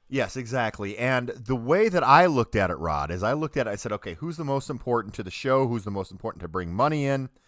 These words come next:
What, what, what do they need to do?"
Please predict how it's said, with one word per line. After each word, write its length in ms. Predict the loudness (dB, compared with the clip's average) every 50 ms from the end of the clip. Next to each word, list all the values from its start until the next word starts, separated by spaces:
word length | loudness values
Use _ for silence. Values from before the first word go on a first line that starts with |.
| _ _ _ _ _ _ _ _ _ _ _ _ _
What, 440 | -18 -16 -6 0 2 4 4 2 0
what, 380 | -6 -6 0 2 2 2 2 0 _ _ _
what 300 | -14 -6 -4 -4 -4 -2
do 100 | -4 -4
they 140 | -4 -4 -4
need 180 | -2 -4 -4
to 80 | -6 -8
do?" 300 | -10 -8 -10 -10 -10 -14